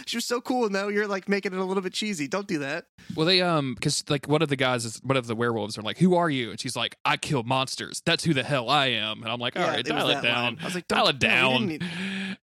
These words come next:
Speaker 1: yeah.
Speaker 2: Um, I f-,
Speaker 1: You
Speaker 2: I
Speaker 1: already did a cool thing.
Speaker 2: I'm
Speaker 1: Come
Speaker 2: cu-,
Speaker 1: on.
Speaker 2: I'm curious how, uh, I, I feel like I, I didn't like Claire on my original rewatch. We've talked about that quite a bit. Um, and then
Speaker 1: Mm-hmm.
Speaker 2: she's warmed up. I've warmed up to her quite a lot since we've done the podcast. Um,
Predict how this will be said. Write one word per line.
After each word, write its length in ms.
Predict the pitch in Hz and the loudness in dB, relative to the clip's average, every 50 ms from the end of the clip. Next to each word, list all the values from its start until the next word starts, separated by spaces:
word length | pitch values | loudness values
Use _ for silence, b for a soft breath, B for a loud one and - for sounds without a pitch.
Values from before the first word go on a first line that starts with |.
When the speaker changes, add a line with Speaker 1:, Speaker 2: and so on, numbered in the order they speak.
| - 208 | -6 -4
Speaker 1:
yeah. 240 | 202 127 127 123 123 | -4 -2 -2 -2 -2
Speaker 2:
Um, 280 | 123 120 113 107 104 92 _ - _ - | -4 -4 -8 -10 -12 -12 _ -14 _ -2
I 80 | 156 | -2
f-, 80 | 180 - | 0 0
Speaker 1:
You 140 | 196 226 233 | -2 0 0
Speaker 2:
I 60 | 220 | 2
Speaker 1:
already 360 | 220 233 233 233 226 240 226 | 2 2 0 -2 -2 -4 -4
did 160 | 185 220 226 | -2 -2 -2
a 60 | 226 | -2
cool 240 | 214 - 214 214 202 | -4 -2 -2 0 0
thing. 380 | 202 - 214 214 156 120 131 135 | 2 0 0 0 -2 -6 -2 0
Speaker 2:
I'm 160 | 180 196 202 | 2 2 4
Speaker 1:
Come 120 | 214 220 175 | 2 2 0
Speaker 2:
cu-, 60 | 127 - | 0 2
Speaker 1:
on. 60 | - | 0
Speaker 2:
I'm 100 | 180 190 | 0 0
curious 500 | 185 - - 262 294 311 285 254 220 - | 0 -2 -2 0 0 2 2 2 2 0
how, 500 | - - 202 185 180 175 170 160 151 143 135 - | 2 2 4 4 6 6 4 4 4 4 2 2
uh, 500 | - 143 139 131 127 120 120 117 110 113 110 - - _ - - _ _ _ - | 2 2 4 4 2 2 2 0 0 -2 -4 -6 -10 _ -20 -20 _ _ _ 2
I, 120 | 151 165 - | 2 4 2
I 40 | 160 | 0
feel 200 | - 247 269 240 | 2 0 2 4
like 220 | 208 180 156 - _ _ _ _ _ _ _ _ _ - | 4 2 2 0 _ _ _ _ _ _ _ _ _ -6
I, 40 | - - _ _ | -6 -6 _ _
I 100 | 147 139 | -2 -2
didn't 380 | 135 123 117 151 170 - 151 139 123 | -2 0 0 0 2 2 -2 -2 0
like 220 | 117 117 123 127 | 2 0 0 0
Claire 340 | - - 143 143 147 143 143 - - - | 0 -4 -2 -2 -2 -4 -8 -8 -6 -6
on 80 | 127 | -4
my 120 | 120 113 113 | -4 -4 -4
original 320 | 113 120 120 120 - 123 | -4 -6 -6 -6 -6 -4
rewatch. 360 | 117 117 120 127 123 113 - | -4 -2 -2 -2 -2 -4 -6
We've 80 | 110 107 | -8 -8
talked 220 | - 110 110 - | -6 -8 -8 -6
about 120 | 110 113 107 | -8 -8 -6
that 120 | 110 107 - | -6 -8 -6
quite 160 | - 110 110 | -8 -8 -6
a 20 | |
bit. 200 | 104 113 110 104 - _ _ | -6 -6 -8 -8 -10 _ _
Um, 120 | 117 117 | -10 -10
and 280 | 117 113 110 113 110 104 - | -8 -8 -10 -12 -12 -10 -8
then 100 | 117 - | -8 -6
Speaker 1:
Mm-hmm. 140 | 151 151 139 | -6 -6 -6
Speaker 2:
she's 160 | 127 117 117 | -6 -6 -6
warmed 340 | 117 113 117 120 123 113 123 | -6 -4 -4 -4 -2 -2 -2
up. 160 | 120 110 - _ | -2 -2 -4 _
I've 140 | - 127 123 | -4 -2 0
warmed 200 | 127 131 123 113 | 0 0 0 0
up 60 | 127 - | -4 -4
to 100 | - 127 | -4 -8
her 60 | 120 104 | -8 -8
quite 300 | - - 110 110 110 - - _ _ _ _ _ _ _ _ _ _ - | -4 -4 -4 -4 -4 -8 -12 _ _ _ _ _ _ _ _ _ _ -6
a 40 | 120 | 0
lot 400 | 123 165 214 190 143 117 - - | 2 4 4 4 4 2 0 -2
since 280 | - 135 123 117 - | -4 -4 -4 -4 -4
we've 260 | 110 113 113 110 110 | -6 -6 -6 -6 -6
done 140 | 104 113 113 | -6 -8 -8
the 60 | 104 - | -6 -8
podcast. 680 | - 117 120 117 - 110 107 107 104 - - - - - | -6 -6 -6 -6 -6 -8 -8 -6 -8 -10 -12 -14 -10 -8
Um, 380 | 123 117 113 110 107 107 104 | -6 -6 -6 -6 -8 -10 -14